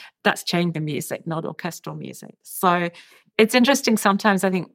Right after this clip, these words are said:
we, we have this aspiration to get there, but we don't know what there looks like. And then I know I'm not alone in, in getting to an orchestral role and thinking, "Oh, okay, <laughs> this is, this is what that is.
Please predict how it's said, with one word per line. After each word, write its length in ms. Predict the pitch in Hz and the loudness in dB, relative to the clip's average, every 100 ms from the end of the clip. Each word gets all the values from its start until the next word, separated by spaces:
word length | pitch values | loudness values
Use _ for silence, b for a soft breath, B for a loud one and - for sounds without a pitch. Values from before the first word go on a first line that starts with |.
| - | -2
we, 280 | 180 170 - | 0 0 -2
we 120 | 190 | 0
have 200 | 180 190 | 2 0
this 320 | 190 170 - - | 0 -4 -4 -2
aspiration 720 | 180 180 - 190 196 220 190 175 | 2 2 2 2 4 4 2 -2
to 140 | 190 | 0
get 260 | - 220 - | 2 2 0
there, 200 | 160 160 | -2 -2
but 160 | - | -2
we 100 | 190 | 2
don't 160 | 190 175 | 4 4
know 80 | 170 | 4
what 320 | 170 - _ | 2 0 _
there 220 | 170 160 | 0 2
looks 340 | 165 151 - - | 2 0 -2 -2
like. 420 | 131 147 - - - | -2 -4 -8 -10 0
And 160 | 165 160 | 2 4
then 340 | 160 160 156 - | 2 -2 -6 0
I 140 | 170 | 4
know 240 | 180 190 170 | 6 6 6
I'm 100 | 165 | 4
not 220 | 165 - | 0 2
alone 340 | 175 175 175 | 4 4 4
in, 200 | 151 156 - | 2 -4 -4
in 180 | 175 170 | 0 2
getting 380 | 175 180 - 170 | 2 2 0 -2
to 140 | - 165 | 0 0
an 80 | |
orchestral 460 | 165 165 190 - 175 | 0 0 -2 0 0
role 240 | 165 160 160 | 2 2 0
and 100 | 165 | -2
thinking, 360 | 175 170 165 - | -4 -2 -4 2
"Oh, 320 | 285 359 214 247 | 6 8 8 6
okay, 380 | 254 262 269 196 | 4 4 6 6
<laughs> 120 | 294 | 6
this 200 | 269 - | 4 8
is, 280 | 349 - - B B B B B _ - | 6 6 -8 B B B B B _ 2
this 180 | 247 | 4
is 120 | 262 214 | 4 4
what 200 | 208 - | 4 4
that 160 | 185 | 0
is. 400 | 175 - - - | 0 -4 -10 -12